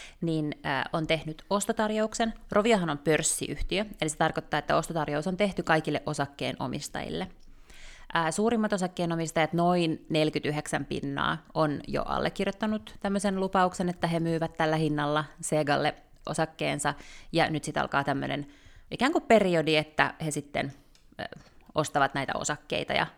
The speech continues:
mikäli päästään yhdeksäänkymmeneen prosenttiin kaikista osakkeista, niin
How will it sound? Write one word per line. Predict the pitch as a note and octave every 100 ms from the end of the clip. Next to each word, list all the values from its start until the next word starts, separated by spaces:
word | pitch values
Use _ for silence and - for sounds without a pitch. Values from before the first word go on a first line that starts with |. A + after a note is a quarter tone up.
| -
mikäli | G3+ D3+ F3 -
päästään | A3 A3 G#3+ G3
yhdeksäänkymmeneen | G#3 G3+ F3 D#3+ E3 D#3 D#3
prosenttiin | D#3+ D#3+ D3 C#3+ C#3
kaikista | C3+ C#3+ -
osakkeista, | - C#3+ - - - -
niin | D3+ D3+